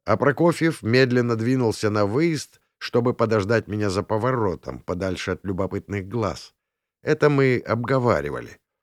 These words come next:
А то, что эти ребята ждут именно меня, он, естественно, не знал. «Товарищи дорогие», — сказал я, быстро подойдя к ожидавшим меня бугаям,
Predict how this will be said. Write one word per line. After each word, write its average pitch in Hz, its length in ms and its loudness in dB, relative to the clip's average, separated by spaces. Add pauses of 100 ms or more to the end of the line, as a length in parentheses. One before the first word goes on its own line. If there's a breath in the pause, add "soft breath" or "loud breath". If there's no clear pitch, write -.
(460)
А 87 160 -4
то, 123 240 4
что 107 240 0
эти 110 300 2
ребята 104 480 0
ждут 92 380 -2
именно 98 360 -2
меня, 107 520 0 (280 soft breath)
он, 156 200 2
естественно, 120 800 0
не 104 200 0
знал. 98 500 -2 (1300)
«Товарищи 113 540 6
дорогие», — 120 720 4 (180)
сказал 95 480 -2
я, 92 220 0
быстро 87 460 -4
подойдя 92 520 -2
к 110 120 -8
ожидавшим 92 600 -2
меня 92 280 -2
бугаям, 85 560 -2